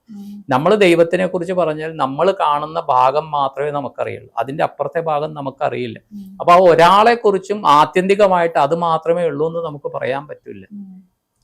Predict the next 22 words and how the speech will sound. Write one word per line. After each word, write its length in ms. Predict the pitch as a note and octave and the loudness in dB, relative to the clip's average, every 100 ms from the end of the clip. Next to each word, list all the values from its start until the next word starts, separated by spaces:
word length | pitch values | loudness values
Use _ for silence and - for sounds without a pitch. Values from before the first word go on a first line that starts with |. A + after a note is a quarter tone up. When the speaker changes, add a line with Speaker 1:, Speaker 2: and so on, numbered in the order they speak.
| - | -8
Speaker 2:
ഇപ്പൊ 140 | B2 | -6
ചെ-, 180 | C#3+ B2 A#2+ | -2 0 0
പലരും 220 | B2 D3+ | 0 -2
ഈ 100 | D3+ | -2
സോഷ്യൽ 340 | D#3+ C3+ D3 | -4 -4 -6
മീഡിയയിൽ 340 | D3+ C#3+ D3+ D3+ | -8 -4 -2 -2
വന്ന് 220 | D3+ D3+ D3 | -4 -6 -6
കമന്റുകൾ 480 | C3+ C3+ C#3+ D3+ | -4 -4 -4 -4
ഇടുന്നത് 380 | C#3 C3 C#3 - - _ _ A#2 | -4 -6 -8 -8 -12 _ _ -2
ആ 140 | C#3 | 0
അനുഭവത്തിലൂടെ 680 | E3+ D3+ E3 E3 E3 D#3+ E3 | 0 -2 0 0 -2 -4 -4
അവര് 200 | D#3 D3+ | -4 -6
പോകാത്തുണ്ട്. 460 | D3+ C3+ C3 A#2+ C3 | -2 -2 -2 -4 -4
ഈ 100 | C3 | 0
ആത്മീയമായിട്ട് 640 | B2 - C3+ C#3+ D3 D3+ | 0 0 -2 0 0 0
കുറേ 240 | D3 D3 | 2 2
ആൾക്കാർ 280 | C#3+ C#3 C#3+ | 2 0 -2
എന്തെങ്കിലും 400 | C#3 C#3 C#3 D3 | -2 -6 -8 -8
പറഞ്ഞു, 160 | C3 B2 | -8 -6
ഇപ്പൊ, 140 | C3+ | -6
ഏഹ്, 880 | C3 _ _ _ _ - - - - | -8 _ _ _ _ -20 -20 -18 -10
ശ്രീ 300 | B2+ C3 | -4 -4